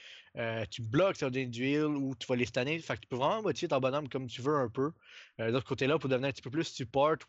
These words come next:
pouvoir avoir un petit peu plus de, euh, de sustain, qu'on appelle. Euh, fait de ce côté-là, c'est quand même assez plaisant. <clears throat> Le jeu, euh,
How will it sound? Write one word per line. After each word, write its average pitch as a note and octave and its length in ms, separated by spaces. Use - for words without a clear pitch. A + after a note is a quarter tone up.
pouvoir C3 460
avoir B2+ 200
un B2 40
petit - 80
peu C#3 120
plus D3+ 240
de, A#2+ 300
euh, G#2+ 280
de A2+ 160
sustain, C#3 560
qu'on C#3+ 140
appelle. D3 340
Euh, G#2+ 460
fait C3+ 120
de B2+ 60
ce - 60
côté-là, C#3+ 220
c'est E3+ 80
quand B2+ 80
même D3+ 80
assez E3+ 160
plaisant. B2+ 400
<clears throat> - 1000
Le C#3 200
jeu, F#3 420
euh, A2+ 440